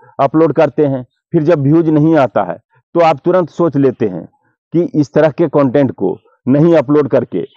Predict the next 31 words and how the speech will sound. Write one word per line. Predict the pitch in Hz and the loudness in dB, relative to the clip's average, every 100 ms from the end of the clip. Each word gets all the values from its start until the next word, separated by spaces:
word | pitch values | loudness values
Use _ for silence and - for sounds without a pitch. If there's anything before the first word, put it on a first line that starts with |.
| _ - | _ -2
मैं | 151 | -2
कोई | 156 165 | 0 0
दूसरा | 143 135 160 | 0 0 0
content | - 139 127 131 | 0 0 0 0
की | 107 113 | -2 -4
video | 95 90 90 - - 127 | -4 -4 -6 -6 -6 -4
upload | - 139 139 - | 2 2 2 0
करूं। | 95 85 _ _ - | -6 -8 _ _ -4
आप | 139 | -2
YouTube | 131 160 139 165 | 0 -2 -2 -2
पे | 190 | 0
देखते | 147 143 - 160 | 2 0 0 0
हैं | 104 85 _ _ - | 0 -4 _ _ -8
कि | 143 | -6
कोई | - 175 | 0 0
video | 151 147 170 | 2 2 0
वायरल | 131 127 139 143 | 2 2 2 2
हो | 123 | 0
रहा | 104 87 | -2 -4
है, | 82 82 - _ - | -10 -16 -20 _ -4
कोई | 160 | -2
video | 156 156 170 | 0 0 -2
trending | 151 139 135 143 139 | 0 0 2 2 2
में | 107 | 0
है | 85 90 _ _ - | -4 -12 _ _ -2
और | 175 | 0
वो | 190 175 | 2 2
आपका | 160 - 185 | 0 -2 -4
content | 175 160 175 165 | -2 -2 -2 -2
नहीं | 151 156 165 | -2 0 0
है, | 104 | -2